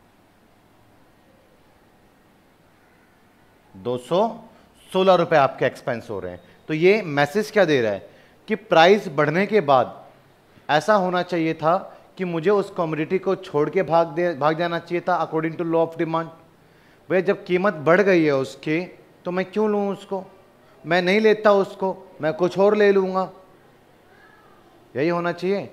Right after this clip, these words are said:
लेकिन ऐसा हुआ नहीं, कीमत बढ़ी साथ साथ मेरा खर्चा भी पहले ज़्यादा हो रहा है। इसका मतलब ये है कि मैं उसको sacrifice नहीं कर पाया। क्यों नहीं कर पाया? क्योंकि कहीं ना कहीं वो मेरे लिए necessary होगा, कहीं ना कहीं उसका substitute available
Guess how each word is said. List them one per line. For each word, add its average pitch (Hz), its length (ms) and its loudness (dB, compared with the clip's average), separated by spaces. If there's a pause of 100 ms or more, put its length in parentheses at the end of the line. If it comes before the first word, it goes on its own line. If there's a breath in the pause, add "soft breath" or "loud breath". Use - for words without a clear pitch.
(280 loud breath)
लेकिन 160 200 -4
ऐसा 160 240 0
हुआ 143 280 2
नहीं, 131 140 -4
कीमत 170 360 -2
बढ़ी 151 320 4
साथ 170 240 2
साथ 180 180 -4
मेरा 165 180 0
खर्चा 170 400 0
भी 185 100 2
पहले 170 280 2
ज़्यादा 147 260 2
हो 127 160 2
रहा 104 120 -4
है। 95 140 -10 (240 loud breath)
इसका 175 260 -2
मतलब 165 360 -2
ये 156 160 0
है 160 180 0 (300 loud breath)
कि 175 80 -2
मैं 160 120 -2
उसको 180 340 -4
sacrifice 165 760 0
नहीं 147 320 -6
कर 151 160 -2
पाया। 117 340 0 (380 loud breath)
क्यों 180 160 -2
नहीं 185 120 -2
कर 160 160 0
पाया? 127 240 0
क्योंकि - 420 -10
कहीं 165 220 -2
ना 180 120 -4
कहीं 180 140 -4
वो 175 100 -4
मेरे 156 200 -4
लिए 170 160 0
necessary 147 540 -4
होगा, 113 320 0 (320 loud breath)
कहीं 175 160 0
ना 196 80 -2
कहीं 190 200 -4
उसका 180 300 -2
substitute 175 580 -4
available 156 540 0